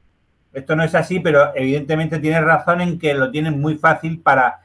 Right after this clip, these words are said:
intentar confundir a la ciudadanía con ese mensaje. La, la realidad es que las competencias en materia de, de medio ambiente son de, de la comunidad autónoma y las de agricultura también.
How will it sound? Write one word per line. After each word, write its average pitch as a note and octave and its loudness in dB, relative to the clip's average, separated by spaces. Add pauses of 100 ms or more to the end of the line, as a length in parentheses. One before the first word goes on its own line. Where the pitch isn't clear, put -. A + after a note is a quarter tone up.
(100)
intentar C3+ -4
confundir C#3+ -6
a C#3 4
la B2 0
ciudadanía D3 0 (260)
con B2+ -6
ese C3 -8
mensaje. - -10 (580)
La, C3+ 2
la C#3+ 2
realidad C#3 2
es F3 -4
que F3+ -2
las E3 0
competencias D3+ -4
en C3+ -6
materia D3+ -2
de, C3+ -2
de B2+ -4
medio C#3+ 0
ambiente D#3+ -2
son C#3 -6
de, D3 -4 (100)
de B2 -2
la A#2+ -4
comunidad A2+ -4
autónoma F3+ -4 (360)
y C3 -10
las C3 2
de B2+ 2
agricultura A#2 0
también. A#2+ 0